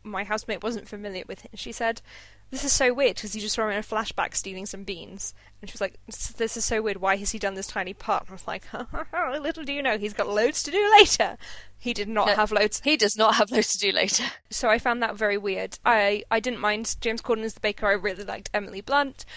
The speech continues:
Speaker 1: Um,
Speaker 2: Yeah.
Speaker 1: but, uh, Meryl Streep is great, but Bernadette Peters is still a going concern. She is not retired
Speaker 2: Yes.
Speaker 1: or dead. She
Speaker 2: Yes.
Speaker 1: looks younger than either she has made a pact with the devil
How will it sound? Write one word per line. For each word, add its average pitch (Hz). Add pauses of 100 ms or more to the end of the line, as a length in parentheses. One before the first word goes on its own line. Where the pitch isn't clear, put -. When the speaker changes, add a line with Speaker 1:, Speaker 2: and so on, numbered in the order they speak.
(240)
Speaker 1:
Um, 240
Speaker 2:
Yeah. 180
Speaker 1:
but, 311
uh, 262 (300)
Meryl 311
Streep 247 (180)
is 214
great, 190 (200)
but 208 (640)
Bernadette 392
Peters 277
is 220
still 220
a 208
going 190
concern. - (920)
She -
is 370
not 359
retired 262
Speaker 2:
Yes. -
Speaker 1:
or 214
dead. 208 (180)
She -
Speaker 2:
Yes. 403
Speaker 1:
looks 415
younger 269
than 214 (200)
either 254
she -
has 247
made 233
a 277
pact -
with 262
the 233
devil 233